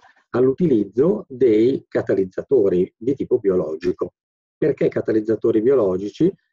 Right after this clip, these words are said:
Beh, eh, perché gli enzimi, eh, possono incrementare tantissimo la velocità di reazione. Il paragone tra un, eh, catalizzatore di platino e un, eh, enzima,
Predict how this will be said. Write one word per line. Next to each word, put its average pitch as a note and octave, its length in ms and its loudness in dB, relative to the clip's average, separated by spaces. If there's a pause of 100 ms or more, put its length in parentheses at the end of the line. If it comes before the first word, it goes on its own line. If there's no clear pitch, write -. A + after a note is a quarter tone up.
(220)
Beh, - 220 -2
eh, - 380 0
perché A#2 320 -2
gli C3 100 2
enzimi, D3+ 600 2
eh, F#3+ 760 0
possono G#2+ 500 -4
incrementare G#2 580 -2
tantissimo G#2 500 -6
la F#2+ 100 -4
velocità F#2+ 400 -4
di F#2 140 0
reazione. F2+ 580 -2 (460)
Il A2+ 120 0
paragone A#2 480 0
tra A2 460 -2
un, A2+ 320 -8 (680)
eh, G2+ 280 -2
catalizzatore A2 600 0
di G#2+ 120 -4
platino G2 840 -4
e G#2 100 -4
un, G2+ 400 -6
eh, F#2 280 -6
enzima, A2+ 840 -2